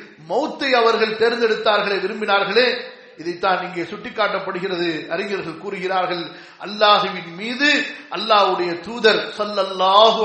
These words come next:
அலைஹி வஸல்லம் அவர்களுக்கு இருந்த அந்த விருப்பம், அந்த ஆசை, அந்த தேடல். கண்ணியத்திற்குரியவர்களே, ரசூலுல்லாஹ் ஸல்லல்லாஹு அலைஹி வஸல்லமுடைய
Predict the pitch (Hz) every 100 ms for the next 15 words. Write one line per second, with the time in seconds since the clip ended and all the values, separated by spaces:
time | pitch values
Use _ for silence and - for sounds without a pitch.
0 | 185 190 220 180 190 185 180 220 247 269
1 | - - - - 185 208 185 185 170 190
2 | 214 233 226 180 170 156 175 175 165 156
3 | 131 - _ - 175 196 202 226 277 277
4 | 269 233 220 214 208 254 254 233 202 -
5 | - - - - - _ _ _ 156 180
6 | 180 - - 185 202 202 226 254 - -
7 | - 170 - 208 185 175 175 175 151 -
8 | 202 202 190 180 170 160 202 190 185 175
9 | 185 185 180